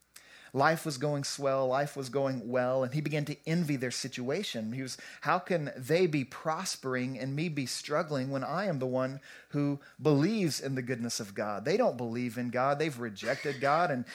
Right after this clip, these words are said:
he goes on to describe them in some intensely poetic ways in verses four through twelve, where he's just basically painting a caricature of the prosperous, a caricature of those who were faithless surrounding him.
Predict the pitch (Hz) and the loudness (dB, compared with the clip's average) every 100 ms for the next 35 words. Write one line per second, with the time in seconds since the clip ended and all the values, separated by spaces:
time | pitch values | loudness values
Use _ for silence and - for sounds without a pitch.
0 | - 170 165 143 160 156 135 127 - 139 | -4 2 4 6 6 6 2 -2 0 2
1 | 175 175 131 120 120 127 123 131 - 175 | 4 4 2 2 -2 -4 -4 -6 -2 -2
2 | 190 151 131 - 127 143 143 - - - | 0 0 0 0 2 4 4 -2 -16 -18
3 | - _ - - 127 165 190 147 127 120 | -20 _ -18 -6 2 6 6 6 0 -2
4 | 135 - - 147 156 156 127 - 143 170 | -2 -4 -4 0 0 0 -6 -2 0 2
5 | 147 117 139 127 139 131 - - - 147 | 2 0 -4 -2 -2 -4 -8 -16 -2 2
6 | 196 - 160 143 127 - 156 156 139 120 | 2 0 -2 -2 -2 -4 -4 -2 -2 -4
7 | - 170 196 - 127 - 127 127 131 123 | 0 2 2 0 -6 -6 -4 0 2 0
8 | 123 - 147 165 - 160 139 - - - | -4 -4 -4 -4 -8 -8 -10 -8 -10 -12
9 | - - - - 143 - 180 196 - 139 | -20 -20 -8 -6 -4 2 4 4 0 -4
10 | - 135 123 127 147 147 147 131 117 - | -2 2 2 2 0 0 -2 -2 -2 -4
11 | - 165 185 - 113 101 - - - - | 0 0 0 -4 -4 -2 -6 -6 -16 -14
12 | - 151 131 143 156 147 120 110 98 85 | -4 -2 0 2 0 0 -4 -4 -10 -14